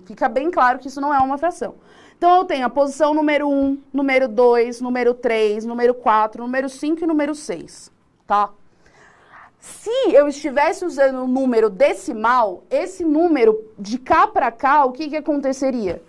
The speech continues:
Iria aumentar um no valor dele. Então, a gente vai começar com um. Ele viria pra cá e teria o quê? Valor dois, consequentemente três e assim vai.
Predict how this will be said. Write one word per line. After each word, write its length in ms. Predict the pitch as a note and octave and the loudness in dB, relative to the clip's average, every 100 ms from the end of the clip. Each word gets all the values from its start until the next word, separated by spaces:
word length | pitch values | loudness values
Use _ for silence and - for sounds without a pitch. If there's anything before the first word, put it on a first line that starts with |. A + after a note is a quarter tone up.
| _ _ | _ _
Iria 280 | - D4 C#4+ | -8 0 2
aumentar 560 | C#4+ D4+ E4 E4+ E4+ - | 2 2 0 4 2 2
um 220 | F4 G4+ F#4 | 0 2 0
no 120 | C#4 | -2
valor 340 | A#3+ A#3 B3 A3+ | 0 2 4 2
dele. 260 | G#3 E3+ | 0 -2
Então, 220 | F3+ A3 | -2 0
a 60 | A#3 | 0
gente 180 | B3 B3 | 0 -4
vai 120 | B3 | -4
começar 440 | B3 A#3 A3+ G#3 | -4 -6 -4 -4
com 260 | F#3+ D#4 D#4+ D#4 | 0 0 2 2
um. 420 | B3 A#3+ E4+ - - _ _ _ _ _ _ _ _ _ _ - | 4 4 0 -6 -20 _ _ _ _ _ _ _ _ _ _ -4
Ele 240 | D#4+ D#4 D4 | -2 0 -2
viria 260 | D4 C4+ | 0 0
pra 200 | C4 D4+ | 0 -2
cá 200 | D4 C#4 | 0 -2
e 40 | C#4+ | -2
teria 240 | D#4 D4+ | -6 -8
o 40 | D4+ | -8
quê? 240 | B3 E3+ | -6 -6
Valor 340 | F3 G3+ A3 | -2 -2 -2
dois, 680 | B3 D#4 C#4 A#3+ F4 - - _ _ | 0 2 4 2 -4 -12 -20 _ _
consequentemente 920 | D4+ D4 D#4+ C4 B3+ C4 A3+ G#3+ - | 0 0 -2 -8 -8 -6 -6 -6 -8
três 380 | E4+ D4 C#4 C#4 | 0 0 0 -6
e 40 | |
assim 280 | D4 D4+ D#4+ | -8 -6 -4
vai. 300 | B3 G3 F3+ | -2 -2 -4